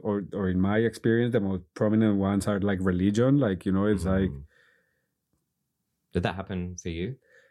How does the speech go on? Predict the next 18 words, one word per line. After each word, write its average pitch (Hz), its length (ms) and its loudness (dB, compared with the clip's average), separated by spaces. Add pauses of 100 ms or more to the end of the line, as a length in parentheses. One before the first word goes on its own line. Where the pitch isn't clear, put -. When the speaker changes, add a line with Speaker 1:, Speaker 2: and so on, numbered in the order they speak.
(520)
Speaker 1:
Yeah, 156 260 4
I 156 80 2
think 110 180 -4
I 117 100 0
grew 127 140 2
in 139 60 4
a 135 80 0
Catholic 117 400 -2
country. 117 480 2
I 113 80 0
think, 101 240 0
like, 110 220 0
th-, 117 160 -6
like, 104 240 -2 (260)
my 113 240 4
sex 117 300 0
education 117 560 2
was 117 400 0